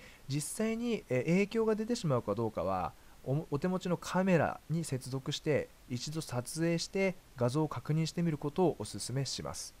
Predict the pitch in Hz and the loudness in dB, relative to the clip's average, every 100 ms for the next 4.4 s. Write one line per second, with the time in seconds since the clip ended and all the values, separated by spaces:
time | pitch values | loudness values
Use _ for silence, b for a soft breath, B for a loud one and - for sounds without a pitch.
0 | - - - - - - - - - - | -20 -20 -20 -20 -20 -20 -20 -20 -20 -20
1 | - - - - - - - - B B | -20 -20 -20 -20 -20 -20 -20 -20 B B
2 | - - - - - - 180 - 143 170 | -20 -20 -20 -20 -4 -2 0 -2 0 2
3 | 156 - 143 156 165 165 - 117 104 90 | 0 0 2 4 4 0 -2 -2 -2 -6
4 | - 104 98 | -4 -2 -2